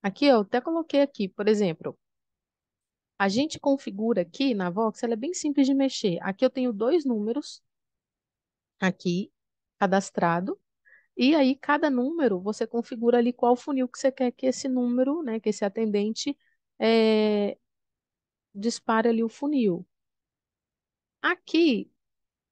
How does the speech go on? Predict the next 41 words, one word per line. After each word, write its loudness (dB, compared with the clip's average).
pra, 2
a, -4
o -2
que 0
que 0
a 8
gente 0
configura 0
aqui -4
na 0
Vox -2
é 6
o 4
funil 0
de -6
mensagens 0
externas. -4
É -10
quando 0
o 4
lead 0
vai 2
entrar -2
em -8
contato -4
com -10
você 0
ali 2
no, 0
clicou -2
no -2
seu -4
anúncio, -2
entrou -2
em -2
contato, -4
ele 0
dispara -4
esse 0
funil 0
aqui. -8